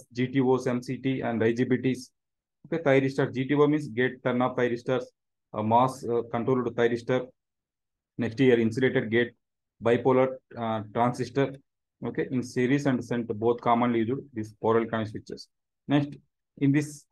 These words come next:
uh, shunt compensator, mainly four, uh, there are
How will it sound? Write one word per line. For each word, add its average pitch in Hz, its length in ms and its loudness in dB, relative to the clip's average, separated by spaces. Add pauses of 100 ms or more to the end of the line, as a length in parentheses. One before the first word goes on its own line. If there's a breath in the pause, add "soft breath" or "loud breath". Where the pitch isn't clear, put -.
uh, 131 280 4
shunt 147 200 2
compensator, 170 600 0
mainly 143 440 2
four, 151 240 2 (800)
uh, 123 220 -2 (1040)
there 131 340 -4
are 135 120 -2